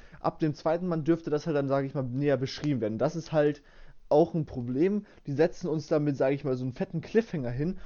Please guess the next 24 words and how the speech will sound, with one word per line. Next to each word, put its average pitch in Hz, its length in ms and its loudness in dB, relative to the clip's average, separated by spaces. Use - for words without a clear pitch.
obwohl, 135 380 4
glaub 156 220 2
ich, 160 160 0
jetzt 135 280 -4
Lena 175 320 4
und 175 180 -4
so 196 240 -4
und 147 160 -2
ihr 135 100 0
Mann, 151 360 0
die 143 80 -4
ja 147 200 2
irgendwie 147 440 0
am 135 160 0
Ende 151 200 0
ja 135 60 4
von 135 140 -6
diesem 120 180 -6
Schimmer 156 340 2
befallen 131 520 0
sind, 202 200 0
ist - 160 -4
das 135 220 -2
ja, 143 60 -2